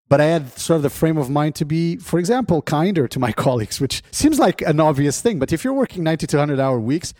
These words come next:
kinder to your colleagues might not always be top of mind, right? So <laughs> you're in survival mode. So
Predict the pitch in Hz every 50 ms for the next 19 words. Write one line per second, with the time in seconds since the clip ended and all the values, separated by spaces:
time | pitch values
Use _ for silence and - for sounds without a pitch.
0 | _ _ - 196 202 220 208 214 - - - 190 170 156 151 143 135 127 - -
1 | 160 165 185 190 175 147 139 165 165 156 - - 147 165 170 - 151 139 143 151
2 | 170 170 156 170 190 - 202 190 - 196 185 170 202 202 208 208 208 170 175 160
3 | 151 165 196 196 - - - 185 160 143 - - - 185 202 208 208 - - -
4 | 220 240 180 - - 175 202 - - 180 175 180 180 170 151 - - 165 135 120
5 | 147 147 151 139 135 156 156 151 151 160 185 214 202 - - - 170 156 156